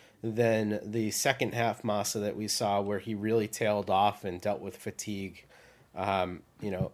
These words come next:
all three projection systems have him hitting over two eighty.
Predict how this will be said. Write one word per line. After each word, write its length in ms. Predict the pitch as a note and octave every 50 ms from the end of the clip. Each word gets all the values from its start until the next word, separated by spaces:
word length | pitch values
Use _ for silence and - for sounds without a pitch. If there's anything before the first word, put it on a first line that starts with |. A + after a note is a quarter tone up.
| _ _ -
all 220 | A#2+ B2 C3+ C#3
three 300 | B2+ - C#3 C#3 C#3+ C#3
projection 560 | C3 - C3 A#2+ B2 A#2+ A#2+ A#2+ - C3+ B2
systems 520 | A#2+ - C3+ B2+ B2 - C#3 C3 B2 - -
have 240 | G#2+ G#2 A2 G#2+
him 220 | - A2+ G2+ G2+ F#2+ G2
hitting 320 | A#2+ A#2 G#2+ G#2+ G#2 G#2
over 360 | - - A2 A2 G2 G#2 G2 F#2
two 260 | - - A#2 G#2+ -
eighty. 480 | - G#2 A#2 A#2+ B2 C3 C3 C3 B2+